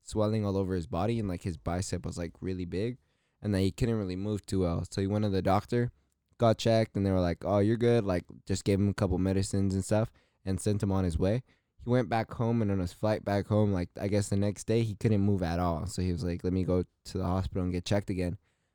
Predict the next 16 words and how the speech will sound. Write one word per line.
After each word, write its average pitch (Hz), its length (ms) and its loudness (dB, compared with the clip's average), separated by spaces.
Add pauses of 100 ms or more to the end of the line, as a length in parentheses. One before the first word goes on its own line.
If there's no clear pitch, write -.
(140)
Went 117 140 -2
to 127 60 4
go 123 120 4
get 113 180 0
checked, 107 340 0
and 95 140 -2
then 90 140 0
they 95 80 0
ended 92 180 0
up 90 140 -2
finding 90 300 0
that 85 140 0
he 101 80 0
had, 90 120 0
like, 87 240 -4
um, - 380 -6